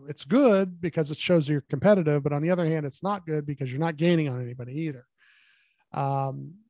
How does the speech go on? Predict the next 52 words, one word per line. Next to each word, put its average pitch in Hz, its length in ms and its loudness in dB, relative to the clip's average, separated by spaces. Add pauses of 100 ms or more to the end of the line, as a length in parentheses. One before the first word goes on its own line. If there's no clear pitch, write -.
(300)
at 143 140 -8
lap 196 340 2
two 226 220 4
twenty-nine, 180 720 0
we 160 100 -2
get 160 100 -2
a 147 40 -4
caution 165 440 0
for 151 120 -10
the 135 100 -10 (100)
four 175 200 -4
car. 139 500 -10 (400)
And 135 460 -8 (100)
I 214 120 -4
think 277 160 -6
this 196 160 -6
was 156 100 -6
a 147 60 -2
tire 160 400 2
also, 185 640 4
but 147 260 -2
the 151 80 -4
reason 180 260 -2
they 165 100 0
called 170 220 0
the 151 60 -6
caution 165 360 -2
is 131 60 -10
they 139 80 -6
thought 151 240 -2
he 147 80 -6
may 143 120 -6
have 135 100 -8
put 160 160 -6
some 123 140 -12
fluid 156 360 -2
down 131 160 -6
on 127 100 -8
the 127 60 -8
track. 123 340 -10 (1200)
Um, 139 720 -6
they 147 80 -8
pit 233 320 -2
going 185 280 0
in 208 180 -2
sixth - 480 -6
and 165 100 -6
they 143 80 -6
come 160 160 -6
out 220 220 -2
sixth. - 480 -14 (200)
Uh, 135 280 -12